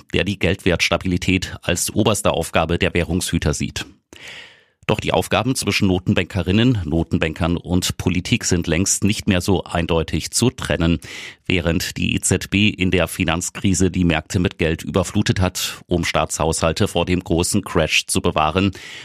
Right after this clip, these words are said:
und damit die Inflation angefeuert hat, versuchten zuletzt vor allem die nationalen Regierungen im Euroraum die Inflation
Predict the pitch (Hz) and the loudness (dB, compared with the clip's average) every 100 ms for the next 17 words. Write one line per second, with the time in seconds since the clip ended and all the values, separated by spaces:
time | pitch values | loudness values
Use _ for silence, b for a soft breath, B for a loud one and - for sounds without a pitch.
0 | B - 90 90 - 78 78 - - 110 | B -2 0 0 0 0 0 0 -2 0
1 | 101 95 90 85 - 87 98 98 92 117 | 0 2 0 0 0 2 2 2 2 2
2 | - 80 80 78 80 - - - 85 98 | 2 2 2 0 -2 -4 -14 -4 0 0
3 | 87 - 98 - 85 78 - - - 82 | -2 0 -2 2 2 2 -2 -4 -2 -2
4 | 87 113 113 73 73 - 90 78 80 78 | 0 -2 0 0 -2 -2 -2 0 0 -2
5 | - 92 90 90 87 90 - 95 - 87 | -2 0 2 2 2 0 0 0 0 -2
6 | 85 95 85 82 82 87 95 - - 82 | 0 0 2 0 0 -2 -2 -2 -2 -2
7 | - - 92 | -2 0 2